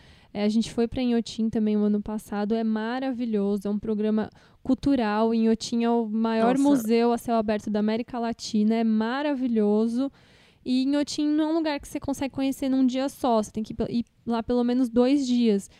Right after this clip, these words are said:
Speaker 1: Então, o carnaval tem quatro dias, e, assim, dois você já passaria lá no parque, e os outros dois você aproveita e conhece, B H, região, tem a Pampulha, tem um monte de,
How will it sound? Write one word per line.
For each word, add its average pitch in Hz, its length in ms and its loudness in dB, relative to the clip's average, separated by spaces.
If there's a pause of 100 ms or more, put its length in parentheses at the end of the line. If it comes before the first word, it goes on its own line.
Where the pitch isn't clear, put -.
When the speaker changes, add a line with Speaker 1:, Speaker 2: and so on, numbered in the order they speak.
(360)
Speaker 1:
Então, 240 240 -2
o 247 40 -2
carnaval 233 360 -2
tem 214 160 -4
quatro 226 400 -4
dias, 202 640 -2
e, 220 100 -4
assim, 208 340 -2
dois 240 260 4
você 269 220 -2
já 247 120 0
passaria 220 560 -2
lá 202 120 0
no 220 120 0
parque, 277 480 -4
e 349 40 2
os 320 80 0
outros 311 240 0
dois 285 200 2
você - 80 -6
aproveita 415 440 -2
e - 40 -12
conhece, 370 400 -4
B 233 120 0
H, 247 380 -2
região, 233 580 2
tem 208 120 -6
a 202 60 -4
Pampulha, 240 680 0
tem 220 120 -6
um 214 40 -2
monte 240 240 -4
de, 262 240 -2